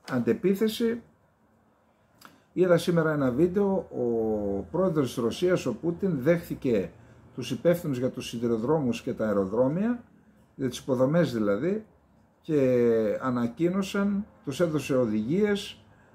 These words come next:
ε, τον ενημέρωσαν για το σχέδιο που υπάρχει για να λειτουργήσει το αεροδρόμιο στη Μαριούπολη ως εσωτερικό αεροδρόμιο της Ρωσίας, οι σιδηρόδρομοι στις περιοχές που έχουν προσαρτήσει οι Ρώσοι,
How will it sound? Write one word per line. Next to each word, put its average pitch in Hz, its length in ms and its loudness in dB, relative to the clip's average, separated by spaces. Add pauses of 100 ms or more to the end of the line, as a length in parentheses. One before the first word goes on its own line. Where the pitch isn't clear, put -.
(180)
ε, 113 460 2
τον 127 280 0
ενημέρωσαν 160 640 2
για 143 140 0
το 127 120 -6
σχέδιο 180 420 0
που 135 120 -2
υπάρχει 185 400 -2
για 156 140 0
να 147 140 0
λειτουργήσει 131 680 0
το - 140 -4
αεροδρόμιο 123 540 0
στη 123 160 -6
Μαριούπολη 131 800 0 (640)
ως - 500 -2 (580)
εσωτερικό 120 880 0 (180)
αεροδρόμιο 113 640 0
της 107 220 -8
Ρωσίας, 190 640 -2 (380)
οι 139 120 -2
σιδηρόδρομοι 131 800 2
στις - 440 -12
περιοχές 117 460 -2
που 143 100 -2
έχουν 143 180 0
προσαρτήσει 123 680 -2
οι 98 60 0
Ρώσοι, 160 460 -2